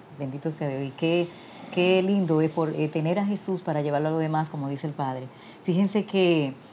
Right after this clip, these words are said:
es, acontece mucho, o sea, sucede en toda la familia de que los padres, porque esta vez este ejemplo, eh, dice que hay dos hijos, ¿verdad?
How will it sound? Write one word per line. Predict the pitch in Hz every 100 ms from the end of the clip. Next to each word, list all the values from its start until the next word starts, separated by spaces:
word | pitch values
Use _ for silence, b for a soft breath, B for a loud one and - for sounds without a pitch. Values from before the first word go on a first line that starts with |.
| B -
es, | 151 151 - -
acontece | 180 180 175 160 202 240
mucho, | 202 233 190
o | 156
sea, | 165 147
sucede | 160 170 196 226 185 156
en | 147
toda | 151
la | 175 175
familia | 185 165 151 156
de | 151
que | 151 143 143
los | 143
padres, | - 160 165 175 196 B B -
porque | 156 156 156
esta | 156 170 165
vez | 175 170
este | 165 156 170 156
ejemplo, | 165 165 151 156 156 B B -
eh, | 151 151 143 139 135 - - 165
dice | 165 170 190
que | 165
hay | 156
dos | 165 175 202
hijos, | 180 180 165
¿verdad? | 170 220